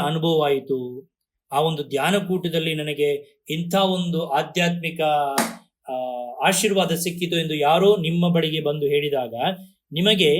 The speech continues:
ಈ ರೀತಿಯ ಅನುಭವ ಆಗಿರ್ಬೋದು, "ನನಗೂ ಆ ಒಂದು ಅನುಭವ ಮತ್ತೆ ಸಿಗ್ಬೇಕು, ನಾನು ಆ ಬಲಿಪೂಜೆಯಲ್ಲಿ ಮತ್ತೆ ಭಾಗವಹಿಸಬಹುದೇ,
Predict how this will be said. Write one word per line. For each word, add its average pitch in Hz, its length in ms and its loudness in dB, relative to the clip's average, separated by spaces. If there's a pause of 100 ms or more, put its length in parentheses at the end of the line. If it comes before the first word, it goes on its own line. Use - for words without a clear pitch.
(300)
ಈ 214 140 4
ರೀತಿಯ 202 320 4
ಅನುಭವ 180 360 2 (100)
ಆಗಿರ್ಬೋದು, 139 680 -2 (340)
"ನನಗೂ 156 640 -4 (360)
ಆ 151 100 4
ಒಂದು 160 280 -2
ಅನುಭವ 151 400 2 (360)
ಮತ್ತೆ 175 320 0
ಸಿಗ್ಬೇಕು, 143 800 -2 (340)
ನಾನು 175 280 2
ಆ 170 220 2
ಬಲಿಪೂಜೆಯಲ್ಲಿ 170 1080 -2
ಮತ್ತೆ 156 340 2
ಭಾಗವಹಿಸಬಹುದೇ, 156 1160 2